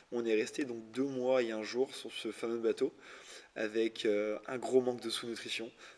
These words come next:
avec, euh, quatre sauvetages, euh,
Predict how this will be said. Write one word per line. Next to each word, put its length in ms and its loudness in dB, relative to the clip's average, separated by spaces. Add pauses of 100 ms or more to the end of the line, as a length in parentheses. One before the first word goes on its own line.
(100)
avec, 480 0
euh, 220 0 (160)
quatre 200 0
sauvetages, 680 -2
euh, 500 -4